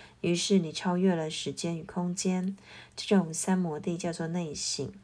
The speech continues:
Savichara 的三摩地。接下来我们进入的人是精微不可捉摸的境界，在那里连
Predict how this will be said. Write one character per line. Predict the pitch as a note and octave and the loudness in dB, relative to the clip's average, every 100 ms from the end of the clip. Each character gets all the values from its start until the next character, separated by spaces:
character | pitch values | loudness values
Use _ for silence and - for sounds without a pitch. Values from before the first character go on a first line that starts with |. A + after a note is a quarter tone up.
| - - - - | -20 -20 -20 -12
Savichara | - E3+ F3 D#3+ - - F#3 F3+ F3 - - - _ - - - - - - | -2 0 0 -4 -6 -2 0 0 -2 -4 -12 -20 _ -20 -20 -20 -20 -20 -8
的 | E3+ | -4
三 | - F3+ | -2 0
摩 | F3 E3+ D3+ | 0 -2 -4
地。 | - E3+ C#3+ C3 - _ _ - _ _ _ - - - - - - | -4 -4 -2 -6 -12 _ _ -20 _ _ _ -20 -20 -20 -20 -20 -14
接 | - G3 | 2 2
下 | F#3+ F#3 | 4 2
来 | E3 D#3 | 2 -2
我 | D3+ | -4
们 | D3 | -6
进 | D#3 F#3 E3+ | -4 -2 -2
入 | F3 E3 D3+ - _ _ _ _ | -2 -4 -8 -16 _ _ _ _
的 | - D#3 | -2 0
人 | D3 D3+ | 0 -2
是 | D3 - G3 | -4 2 2
精 | F#3+ G3+ F#3+ G3 | 4 4 4 6
微 | G3 G3 | 6 6
不 | G3 | 2
可 | G3 - | -4 -6
捉 | - | 0
摸 | F#3+ F#3 | 0 0
的 | D#3 | -2
境 | D3 F3 D#3 | -4 -4 -4
界， | E3+ E3+ D#3 - - - - - | -4 -4 -4 -10 -16 -16 -18 -4
在 | - | 2
那 | F#3 F3 | 6 6
里 | D#3+ D3 | 4 -4
连 | C#3 C#3+ C#3 | -4 -4 -4